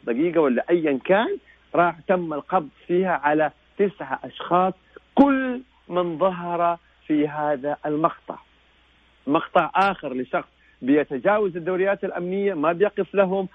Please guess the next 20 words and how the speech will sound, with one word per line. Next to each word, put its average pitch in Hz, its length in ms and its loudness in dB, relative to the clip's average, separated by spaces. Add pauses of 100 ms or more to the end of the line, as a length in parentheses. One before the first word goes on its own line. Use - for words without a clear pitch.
(160)
وكان 156 360 0
معه 180 300 0
أيضًا 190 360 2
سلاح 190 400 2
وإطلاق، 131 440 -2 (100)
آه، 175 300 0
نار، 202 360 2 (320)
آه، 170 180 4
يعني 175 560 2
أطلق 196 320 -2
النار 190 320 2
بعد 170 260 0
فترة 180 320 -2
كده 175 280 2
على 156 400 0
لوحات 180 480 0
أو 170 100 -2
على 165 180 2
جهات 175 240 -2
معينة، 185 520 0